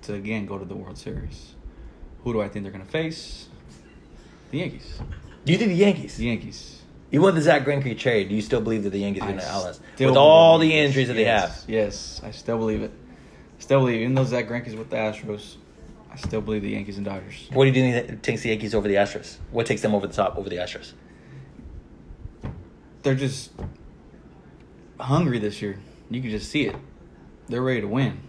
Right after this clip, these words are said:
Speaker 1: They wanna go. They wanna compete.
Speaker 2: Hmm.
Speaker 1: And they just keep rolling and rolling. Overall, right now, I think we're pretty much tied up for first place overall.
Speaker 2: Mm-hmm.
Speaker 1: So we can't really pull away from them.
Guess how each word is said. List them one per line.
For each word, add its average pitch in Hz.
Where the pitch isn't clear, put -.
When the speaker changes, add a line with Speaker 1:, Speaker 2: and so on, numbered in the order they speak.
Speaker 1:
They 107
wanna 110
go. 110
They 104
wanna 110
compete. -
Speaker 2:
Hmm. 104
Speaker 1:
And 92
they 104
just 107
keep 104
rolling 110
and 101
rolling. 107
Overall, 113
right 117
now, 110
I 110
think 107
we're 110
pretty 113
much 107
tied 113
up 117
for -
first 107
place 110
overall. 104
Speaker 2:
Mm-hmm. 104
Speaker 1:
So 101
we -
can't 110
really 107
pull 107
away 110
from 104
them. 98